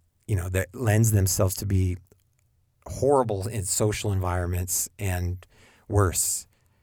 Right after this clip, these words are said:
you know, stuck into a virtual reality. Accomplishments are how a teen truly learns to develop appropriate self-confidence out in the world. As a general rule,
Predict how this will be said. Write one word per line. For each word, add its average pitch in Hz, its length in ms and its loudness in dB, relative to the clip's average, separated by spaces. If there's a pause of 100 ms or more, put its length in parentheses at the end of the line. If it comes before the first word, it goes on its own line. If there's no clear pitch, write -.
(200)
you 101 80 -4
know, 92 60 -2
stuck - 480 4
into 98 540 -4
a 101 80 -8
virtual 90 600 -2 (400)
reality. 82 600 -4 (760)
Accomplishments 117 1160 -2
are 104 140 0
how 113 300 4
a 113 60 4
teen 110 380 4
truly 120 420 2
learns 101 400 4
to 95 360 -4 (680)
develop 107 440 2
appropriate 107 720 2
self-confidence - 1160 -2 (160)
out 107 220 8
in 113 120 8
the 104 80 4
world. 107 600 6 (720)
As 104 120 -4
a 101 60 -4
general 107 460 0
rule, 92 640 -2